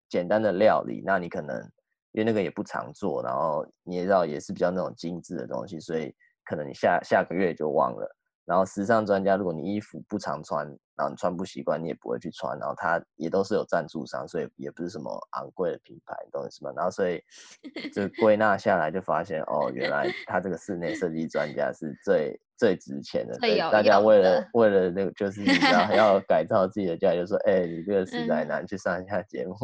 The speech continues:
Speaker 1: 之类的。
Speaker 2: <laughs> 就会找，就有点像是，哦，家人会帮自己的那个亲朋好友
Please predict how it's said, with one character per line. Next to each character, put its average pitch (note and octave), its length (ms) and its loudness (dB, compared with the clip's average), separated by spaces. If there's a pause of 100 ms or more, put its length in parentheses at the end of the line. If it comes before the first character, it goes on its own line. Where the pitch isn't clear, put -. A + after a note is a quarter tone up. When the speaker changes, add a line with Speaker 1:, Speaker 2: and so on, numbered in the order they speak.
Speaker 1:
之 - 260 -16 (120)
类 A#2 80 2
的。 A#2 360 -8 (420)
Speaker 2:
<laughs> - 400 -10
就 F4 80 4
会 F#4+ 160 8
找， C4 320 6
就 - 80 4
有 F#4+ 80 8
点 E4 160 8
像 C#4+ 160 6
是， - 60 2
哦， B3+ 100 6
家 B3+ 240 4
人 A3+ 100 2
会 C4 200 6
帮 A#3 340 2 (120)
自 C#4 160 4
己 G#3 200 0
的 F3 140 4
那 G3+ 140 2
个 F3+ 120 0
亲 A3 240 0
朋 A3 220 2
好 G3+ 180 0
友 C3 180 -4